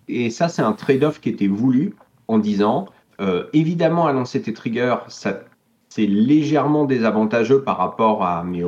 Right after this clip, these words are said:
mais, euh, ton avantage, c'est que tu pourras plus les oublier.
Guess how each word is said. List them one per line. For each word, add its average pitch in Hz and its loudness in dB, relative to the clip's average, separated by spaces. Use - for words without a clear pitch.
mais, 98 0
euh, 104 2
ton 117 -2
avantage, 101 0
c'est 123 -10
que - -12
tu 98 -14
pourras - -6
plus - -6
les 101 0
oublier. 85 -10